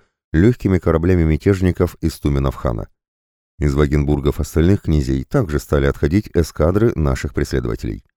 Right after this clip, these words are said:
Всё начиналось так, как изначально и задумывал Павел Петрович. Однако практически сразу случилась первая неожиданность.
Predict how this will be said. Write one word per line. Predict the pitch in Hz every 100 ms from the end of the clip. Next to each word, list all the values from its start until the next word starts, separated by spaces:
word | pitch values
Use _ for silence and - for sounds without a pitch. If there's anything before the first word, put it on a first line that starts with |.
| _ _ _ _ _ _ -
Всё | - 80
начиналось | 76 80 73 71 -
так, | - 101 - _ -
как | 90 -
изначально | 76 76 - 113 117 107
и |
задумывал | 82 71 95 101 92 92
Павел | - 69 67
Петрович. | 76 - 58 50 - _ _ _ _ -
Однако | 80 95 98
практически | 101 98 107 - 98 92
сразу | - 117 101 82 71
случилась | - 85 - 110 113
первая | - 80 78 80
неожиданность. | 80 65 57 57 57 -